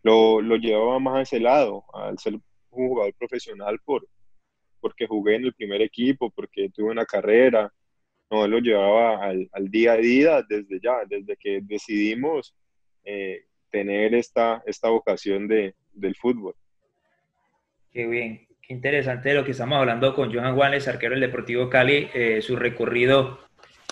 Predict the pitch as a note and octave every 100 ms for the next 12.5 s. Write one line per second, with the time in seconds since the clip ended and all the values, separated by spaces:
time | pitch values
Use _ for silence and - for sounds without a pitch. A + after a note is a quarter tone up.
0 | - A#2+ A#2+ A#2 A#2 A2+ C3 B2+ C#3 D3+
1 | - - _ _ _ _ - B2+ C3 C#3
2 | D3 C#3+ C#3 A#2+ B2 A#2+ C#3 C#3 C3 C3+
3 | A#2+ A#2 G#2+ A#2 A2 C#3 A#2+ G#2 - _
4 | _ _ _ A#2+ A2+ - B2+ D3+ F#3+ F#3
5 | G3 F3 E3+ C3 C3 D3+ D3+ C#3+ - _
6 | - _ _ - B2+ A#2+ A#2+ A#2+ - -
7 | C3+ C#3 C3+ B2 C3+ - - _ - _
8 | _ - - _ _ _ - D#3+ F#3+ -
9 | - G3+ G#3 G#3 - D#3+ C#3 D3+ D#3 F3
10 | F3+ - D3 C3+ D3+ D3+ E3+ E3 C3+ B2
11 | C3+ C#3 D#3 D3 C3 A#2+ A#2 - A2+ G#2+
12 | G#2 A#2+ B2+ D3+